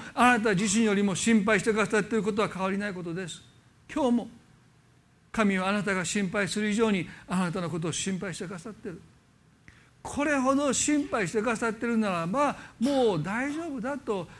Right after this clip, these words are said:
私たちは本当にこの方のケアの中に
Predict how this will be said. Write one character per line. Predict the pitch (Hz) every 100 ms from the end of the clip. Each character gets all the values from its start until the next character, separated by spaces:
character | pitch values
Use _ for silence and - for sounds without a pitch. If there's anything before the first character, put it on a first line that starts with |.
| -
私 | 196 190 160
た | 147
ち | -
は | 165
本 | 147 - - 269 294 233
当 | 269
に | 247 - - - -
こ | -
の | 226
方 | 185 196 202
の | 185
ケ | - 247
ア | 240
の | 208
中 | 190 214 208
に | 170